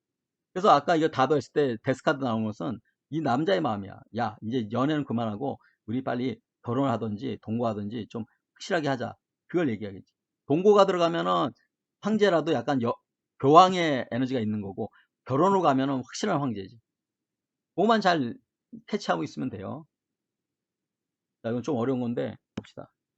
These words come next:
이십칠 세 여자 퀘스천. 사귄 지 칠 개월 된 남친이 금전적으로 여유가 없다. 돈이 없어. 그럼 이거 여-, 황제야, 교황이야? 돈이 없어.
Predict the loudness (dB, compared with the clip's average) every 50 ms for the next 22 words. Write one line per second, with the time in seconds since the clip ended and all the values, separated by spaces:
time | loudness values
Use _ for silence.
0 | _ _ _ _ _ _ _ _ _ _ _ -12 -12 -12 -12 -10 -10 -10 -6 -2
1 | 0 2 2 0 0 -2 -4 -4 -4 -6 -8 -14 _ -12 -12 -12 -10 -10 -10 -10
2 | -10 -12 _ _ _ _ _ _ _ _ _ _ _ _ _ 0 0 2 2 2
3 | 0 0 -2 -4 -6 -6 -6 -6 -4 -2 0 2 2 2 2 2 0 0 -2 -2
4 | -4 -4 -4 -6 -6 -4 -4 -4 -4 -6 -6 -8 -6 -4 -4 -2 -4 -4 -6 -8
5 | _ _ _ _ _ _ -8 -4 -2 -2 -2 0 0 0 0 2 0 0 0 0
6 | 0 0 0 0 0 -2 -4 -4 -6 -6 -6 -10 -14 -14 -14 -16 _ _ _ _
7 | _ _ _ _ -2 2 2 4 4 2 2 0 0 0 0 0 0 0 0 0
8 | 0 2 2 0 0 -2 -2 -4 -2 0 2 2 2 4 4 4 4 2 0 -4
9 | _ _ _ _ -4 -2 -2 -2 -2 -4 -8 -12 _ _ _ _ _ _ _ _
10 | _ _ _ _ _ _ _ _ _ _ _ _ _ _ _ _ _ _ _ _
11 | _ _ _ _ _ _ -2 0 2 2 2 2 0 -4 -8 -8 -10